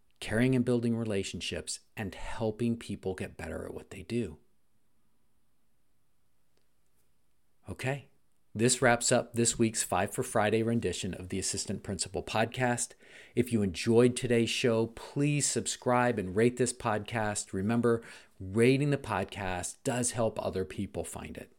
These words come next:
I'm always trying to improve the show, so if you have feedback, please email me at frederick at frederickbuskey dot com. If you want to know more about what we're doing to support the work of assistant principals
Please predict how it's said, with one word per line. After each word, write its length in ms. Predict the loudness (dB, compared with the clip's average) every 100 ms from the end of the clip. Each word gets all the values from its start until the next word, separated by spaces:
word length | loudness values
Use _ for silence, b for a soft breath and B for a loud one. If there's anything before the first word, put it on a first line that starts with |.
| _ b b b b b b b b b b
I'm 140 | 4 8
always 280 | 8 8
trying 260 | 6 2 2
to 120 | 0
improve 360 | -2 0 -2 0
the 80 | 0
show, 320 | 0 2 0
so 200 | 0 -2
if 120 | -2
you 120 | -6
have 260 | -6 -6 -6
feedback, 560 | -4 -2 2 2 0 -2
please 320 | -4 -4 -2
email 300 | 0 2 2
me 200 | 2 0
at 180 | -2 -8
frederick 480 | -4 -2 -2 -6 -6
at 180 | -8 -8
frederickbuskey 720 | -6 -6 -6 -8 -6 -6 -8 -12
dot 240 | -12 -10
com. 480 | -4 2 4 4 0 B B B _
If 180 | -2 -2
you 120 | -2
want 200 | -2 -2
to 60 |
know 160 | -2 -4
more 440 | 0 4 6 6
about 320 | 4 0 0 0
what 260 | 4 4
we're 100 | 4
doing 320 | 0 0 0
to 120 | -2 -4
support 420 | -4 -2 -2 0
the 80 | 0
work 260 | 0 -2
of 100 | -4
assistant 440 | -2 -2 -2 -4 -2
principals 600 | 0 0 2 2 2